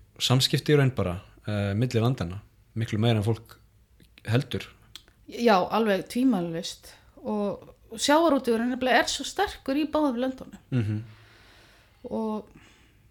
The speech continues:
Speaker 2: og það er bara fullt tækifærum áfram í, í meiri samvinnu og ég bara vona svo innilega að verði meiri samvinna, fleiri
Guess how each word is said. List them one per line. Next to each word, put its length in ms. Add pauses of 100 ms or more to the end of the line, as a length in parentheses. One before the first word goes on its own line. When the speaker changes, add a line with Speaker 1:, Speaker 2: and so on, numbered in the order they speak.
(380)
Speaker 2:
og 220
það 180
er 140 (840)
bara 180
fullt 300
tækifærum 640
áfram 400 (100)
í, 120 (1040)
í 160
meiri 280
samvinnu 480
og 80
ég 240
bara 340
vona 380
svo 140
innilega 420
að 80
verði 300 (280)
meiri 300
samvinna, 380 (120)
fleiri 360